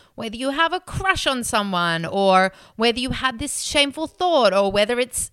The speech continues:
something that's popped up, a memory that's popped up from when you were younger of, like you said, the way you used to behave or something like that. And I feel like it feels so big when you're holding it inside.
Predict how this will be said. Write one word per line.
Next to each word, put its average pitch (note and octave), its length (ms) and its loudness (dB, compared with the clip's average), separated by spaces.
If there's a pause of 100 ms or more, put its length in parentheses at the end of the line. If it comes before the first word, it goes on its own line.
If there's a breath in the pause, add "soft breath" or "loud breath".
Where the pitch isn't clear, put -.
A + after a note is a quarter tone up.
something A#3+ 460 -2
that's A#3+ 180 -8
popped - 360 -4
up, A3 140 -2
a G#3 60 0
memory G3+ 320 -2
that's G#3+ 160 -8
popped - 340 -4
up G3+ 200 -2
from A3 180 -4
when A3 160 -4
you A3 60 -4
were A#3 80 -2
younger A#3 720 0
of, F3 120 -4 (400 soft breath)
like G3 240 0
you A3 80 -10
said, G#3 300 2
the F#3 80 0
way F3 160 0
you G3 100 -2
used G3 240 -6
to B3 60 -10
behave B3+ 840 -4
or F#3+ 120 -6
something B3+ 340 -6
like C4+ 220 -4
that. - 400 -8 (400 loud breath)
And A#3 440 2
I A3 120 0
feel G#3+ 280 -6
like B3 240 0
it G#3+ 200 -10
feels E3+ 760 -4
so E3+ 760 -2
big - 320 -10
when E3 240 -10
you're D#3+ 80 -6
holding D#3+ 380 -6
it D#3+ 100 -8
inside. - 640 -8